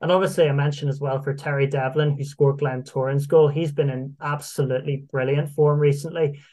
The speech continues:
And the way he can spread passes ap-,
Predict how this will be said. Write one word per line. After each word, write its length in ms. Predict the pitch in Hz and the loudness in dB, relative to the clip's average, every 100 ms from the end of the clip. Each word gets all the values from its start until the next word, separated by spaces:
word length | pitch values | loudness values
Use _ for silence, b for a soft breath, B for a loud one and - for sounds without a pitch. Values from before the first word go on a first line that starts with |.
| B | B
And 360 | 147 139 139 139 - _ | -4 0 2 0 -4 _
the 180 | - 151 | 2 4
way 220 | 147 170 | 6 4
he 140 | 147 143 | 2 0
can 180 | 143 | 0
spread 380 | 143 - 156 156 | -2 -2 -2 -2
passes 420 | 156 151 143 170 | -2 -4 -4 -2
ap-, 320 | 147 143 156 | -2 -2 -6